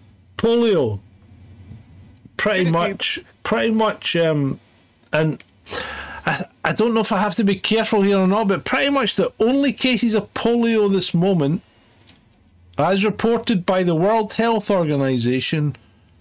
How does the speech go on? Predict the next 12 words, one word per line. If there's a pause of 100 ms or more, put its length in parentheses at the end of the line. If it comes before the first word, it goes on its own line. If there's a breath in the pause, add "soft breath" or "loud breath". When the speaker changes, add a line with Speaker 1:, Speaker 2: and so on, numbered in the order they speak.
(600)
Speaker 1:
are (160)
caused
by
something (260)
that's
not (140)
polio. (1600)
Speaker 2:
I'm
aware. (240)
Speaker 1:
Right. (960 loud breath)
Um, (160)
cholera.